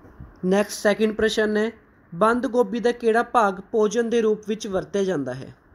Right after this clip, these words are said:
ਪਹਿਲਾ option ਹੈ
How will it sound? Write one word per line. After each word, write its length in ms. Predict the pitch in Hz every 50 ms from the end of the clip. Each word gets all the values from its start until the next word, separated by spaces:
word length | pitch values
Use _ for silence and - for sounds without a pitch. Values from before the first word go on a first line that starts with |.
| - - - - _ _ _ _ _ _ _ _ _ _ _ _ _ _ _ _ _ _ _ _ _ _ _ _ _ _ _ - - - - - - - - - - - - - - - - - - - - - - - - - - - - - - - - - - - - - - - - - - - - -
ਪਹਿਲਾ 300 | 208 202 208 214 233 262
option 460 | 262 233 220 214 - - 262 247 233
ਹੈ 180 | 233 233 240